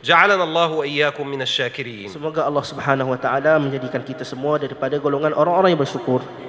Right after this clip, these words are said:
Speaker 1: يا رب إن قوم اتخذوا.
Speaker 2: Firman Allah Taala, "Ya Rabbi inna qaumi ittakhadhu." Wahai Tuhanku, sesungguhnya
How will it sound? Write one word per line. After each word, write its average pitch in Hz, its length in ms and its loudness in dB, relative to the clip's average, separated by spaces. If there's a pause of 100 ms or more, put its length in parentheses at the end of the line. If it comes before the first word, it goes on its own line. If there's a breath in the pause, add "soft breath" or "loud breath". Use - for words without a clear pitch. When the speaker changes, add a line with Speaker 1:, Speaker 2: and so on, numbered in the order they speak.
(180)
Speaker 1:
يا 247 320 6
رب 202 320 2
إن 262 480 0
قوم 269 560 2
اتخذوا. 175 1160 -2 (600)
Speaker 2:
Firman 165 240 -2
Allah 165 180 2
Taala, 151 400 2
"Ya 156 300 6
Rabbi 156 420 0
inna 147 300 -4
qaumi 180 340 0
ittakhadhu." 131 680 -2
Wahai 156 240 2
Tuhanku, 139 480 -4
sesungguhnya 143 500 -4